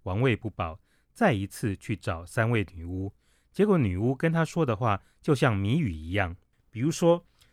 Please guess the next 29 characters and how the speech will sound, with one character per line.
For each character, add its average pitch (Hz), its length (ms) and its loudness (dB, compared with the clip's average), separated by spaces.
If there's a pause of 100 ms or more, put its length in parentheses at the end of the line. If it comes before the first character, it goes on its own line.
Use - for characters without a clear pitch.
(140)
凡 113 220 -2
是 127 320 2
女 104 140 0
人 101 260 -2
生 165 220 0
下 147 240 2
的， 85 320 -6
对 117 340 -2
马 98 180 -6
克 160 120 -2
白 107 320 0 (260)
都 190 220 2
不 131 140 -4
会 123 240 2
造 110 240 0
成 85 260 -8
伤 143 300 -4
害。 131 280 -4 (580)
还 - 160 -6
有 113 160 2
啊， 85 200 -6 (520)
马 131 100 -2
克 190 120 0
白 139 280 2
不 156 140 -4
会 175 200 2
打 110 200 0
败 127 180 0
仗， 110 340 0